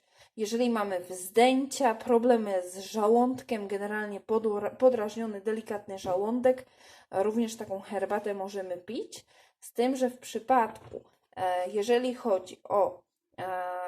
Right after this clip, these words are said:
herbatę, która ma być przeznaczona do problemów jelitowych, trzy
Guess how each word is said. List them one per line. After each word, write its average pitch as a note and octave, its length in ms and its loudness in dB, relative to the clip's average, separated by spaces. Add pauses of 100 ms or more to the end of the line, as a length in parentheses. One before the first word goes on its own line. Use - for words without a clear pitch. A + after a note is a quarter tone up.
herbatę, A3+ 840 4
która G#3+ 360 -4
ma A3+ 180 4
być C4+ 220 -4
przeznaczona A3 760 -4
do F#3+ 120 -2
problemów G#3+ 640 -4
jelitowych, F3+ 840 -2 (540)
trzy C4 600 4